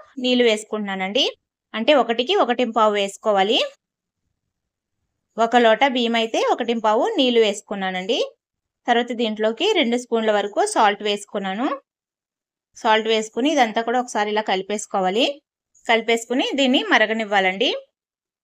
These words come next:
నేను అరగంట సేపు నానబెట్టుకున్నాను కాబట్టి ఒకటికి ఒకటింపావు నీళ్లు వేసుకున్నాను. మీరు అప్పటికప్పుడు నానబెట్టుకోకుండా చేసుకోవాలనుకుంటే ఒకటికి ఒకటిన్నర వేసుకోవాలండి. అలాగైతేనే ఈ బగారా రైస్ అనేది పర్ఫెక్ట్‌గా ఉడుకుతది.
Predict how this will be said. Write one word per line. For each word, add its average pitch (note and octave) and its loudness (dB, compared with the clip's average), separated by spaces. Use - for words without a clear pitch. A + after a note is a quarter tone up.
నేను B3+ 2
అరగంట A3+ 6
సేపు B3 0
నానబెట్టుకున్నాను A3+ -2
కాబట్టి A3 0
ఒకటికి C4 0
ఒకటింపావు A3+ 2
నీళ్లు A#3+ 2
వేసుకున్నాను. G#3 -2
మీరు B3 4
అప్పటికప్పుడు A#3 0
నానబెట్టుకోకుండా A3 0
చేసుకోవాలనుకుంటే G#3 -2
ఒకటికి A#3+ 0
ఒకటిన్నర G#3+ 0
వేసుకోవాలండి. G3+ -2
అలాగైతేనే A3 2
ఈ A4 -2
బగారా A3+ 2
రైస్ G#3+ 0
అనేది G#3 -4
పర్ఫెక్ట్‌గా A3 -2
ఉడుకుతది. G#3 0